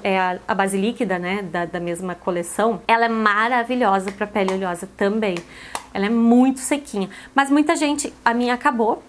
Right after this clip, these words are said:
então eu não posso mostrar ela aqui pra vocês. E muita gente não gosta do cheiro dela. Eu já não tenho problema nenhum com o cheiro dela, mas muita gente não gosta, enfim. E a última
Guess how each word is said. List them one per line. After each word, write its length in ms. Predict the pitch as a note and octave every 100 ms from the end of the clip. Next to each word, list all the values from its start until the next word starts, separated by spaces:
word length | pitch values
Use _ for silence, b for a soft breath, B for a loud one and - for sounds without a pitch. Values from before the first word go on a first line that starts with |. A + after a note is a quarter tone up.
| -
então 180 | G#3+ G#3+
eu 60 |
não 180 | G#3 C4
posso 260 | A#3+ B3 A#3
mostrar 260 | G#3+ F#3+
ela 100 | F#3+
aqui 120 | G3
pra 120 | G#3+ G#3+
vocês. 320 | A#3 B3+ B3+ B B
E 60 | C#4
muita 280 | C#4 C#4+ C#4
gente 300 | C4+ C4+ -
não 140 | C#4
gosta 280 | B3+ B3 C4
do 120 | B3
cheiro 480 | B3+ - B3+ A#3+ B3
dela. 360 | A3 F#3+ F#3 F3+
Eu 240 | - A#3 C4+ -
já 140 | C4+ C4
não 100 | C4+
tenho 160 | B3+
problema 300 | B3+ B3 A#3+
nenhum 200 | B3 A3
com 80 | A3+
o 40 |
cheiro 160 | A#3 A#3
dela, 100 | A3+
mas 140 | A#3+
muita 200 | A#3+ A#3
gente 320 | A#3 A#3 - B3 - -
não 100 | A3
gosta, 320 | A3 - - A3+
enfim. 220 | - C4+
E 60 | A4+
a 180 | D5+
última 420 | F#4+ G4 - G4